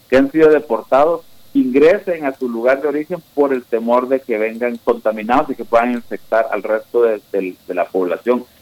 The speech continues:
Son tratados de una manera muy, muy grotesca, eh, y esto es lo que está generando, creo yo, un problema de comunicación, porque no se le informa a toda la sociedad realmente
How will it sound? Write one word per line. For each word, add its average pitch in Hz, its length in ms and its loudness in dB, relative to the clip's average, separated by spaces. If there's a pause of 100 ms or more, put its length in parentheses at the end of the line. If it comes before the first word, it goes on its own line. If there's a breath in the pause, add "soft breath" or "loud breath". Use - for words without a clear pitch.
(180)
Son 131 120 4
tratados 139 460 4
de 127 80 0
una 127 140 0
manera 117 340 2
muy, 135 760 2
muy 131 480 0
grotesca, 131 920 0 (540)
eh, 120 560 -2
y 139 220 6
esto 147 260 0
es 160 60 0
lo 156 140 4
que 117 100 -10
está 127 260 -2
generando, 131 540 -2
creo 131 200 2
yo, 139 240 2
un 117 140 -8
problema 127 440 0
de 151 100 4
comunicación, 110 800 -8
porque 98 360 -4
no 110 380 0
se 143 80 0
le 127 140 0
informa 123 560 -2 (320)
a 87 100 -6
toda 147 280 4
la 160 180 2
sociedad 151 500 0 (260)
realmente 135 760 0